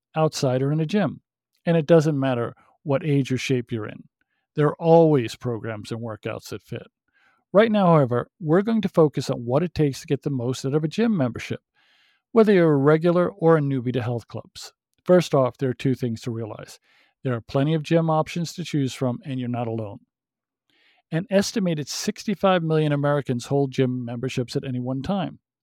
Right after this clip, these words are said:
That's about twenty percent of the population. Most of these people go to their gyms about three times a week. Oh yeah, there are a lot of gyms and health clubs to choose from, over forty thousand in the U S alone.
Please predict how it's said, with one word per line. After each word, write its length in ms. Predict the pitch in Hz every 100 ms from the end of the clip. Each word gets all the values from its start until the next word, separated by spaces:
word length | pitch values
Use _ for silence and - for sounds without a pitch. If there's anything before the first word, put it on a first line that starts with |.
| _ 233
That's 160 | 220
about 240 | 240 220 -
twenty 260 | 180 165
percent 320 | 147 - 147
of 60 | 135
the 80 | 117
population. 720 | 131 123 123 120 117 - - _ _ _ _ _ _ _ -
Most 260 | 190 254 262
of 60 |
these 160 | 175 135
people 360 | 143 135 143
go 160 | 131 139
to 80 | 139
their 120 | 143
gyms 360 | 127 120 110 135
about 260 | 147 147
three 220 | - 135
times 340 | 120 135 123 117
a 60 |
week. 240 | 156 185 - _ _ _ _ _
Oh 80 | 190
yeah, 160 | 151 - _ _ _ -
there 100 | 190
are 20 |
a 40 |
lot 180 | 180 160
of 60 | 139
gyms 280 | 143 131 127
and 80 |
health 260 | 120 127 -
clubs 280 | - 113 -
to 80 | 120
choose 300 | 131 120 -
from, 240 | 107 - _ -
over 160 | 139
forty 320 | 127 - 147 147
thousand 460 | 151 139 123 131
in 80 | 127
the 80 | 113
U 160 | 117
S 160 | 107 -
alone. 400 | 139 160 104